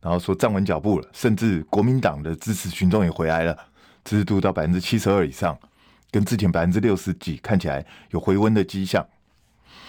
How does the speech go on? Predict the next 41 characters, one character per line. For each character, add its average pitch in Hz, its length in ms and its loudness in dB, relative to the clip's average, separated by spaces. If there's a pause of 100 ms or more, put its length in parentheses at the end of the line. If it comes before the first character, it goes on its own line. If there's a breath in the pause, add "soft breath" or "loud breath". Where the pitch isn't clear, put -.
(180 loud breath)
我 101 100 0
必 139 140 4
须 135 60 4
说， 127 220 2
其 120 380 0
实 98 260 0
如 101 160 2
果 127 300 0
跟 110 240 2 (360 loud breath)
五 92 200 2
月 139 140 4
的 95 100 -2
时 98 100 -4
候 85 60 -2
E 107 60 -2
T 113 160 0
Today 95 280 2
同 87 160 0
样 98 140 4
做 98 140 2
的 80 60 0
民 78 160 -4
调 78 140 -4
的 62 80 -10
话， - 220 -10 (880 soft breath)
侯 127 140 0
友 110 80 2
宜 85 120 -4
是 - 180 -10
掉 87 220 0
了， - 180 -20
他 113 120 -4
还 95 120 0
掉 104 220 0
了 76 160 -4 (520)
两 73 160 -6
三 82 180 0
趴， 82 200 0
我 69 140 -6
记 71 180 -12
得。 - 120 -12